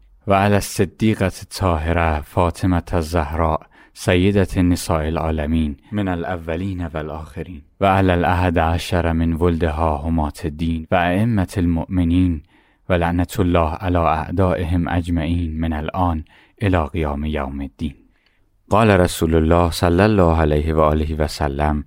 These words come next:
اشد الناس بلاءً الانبیاء ثم الاوصیاء ثم الامثل فالامثل. نثار روح مطهر آقا امام حسین علیه السلام:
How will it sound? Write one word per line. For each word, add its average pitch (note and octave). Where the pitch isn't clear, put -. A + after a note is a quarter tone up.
اشد G#2+
الناس E2+
بلاءً E2
الانبیاء E2
ثم E2
الاوصیاء D#2+
ثم E2
الامثل D#2
فالامثل. D#2
نثار F2+
روح D#2+
مطهر D#2
آقا D#2+
امام D#2
حسین D2
علیه C#2
السلام: C#2+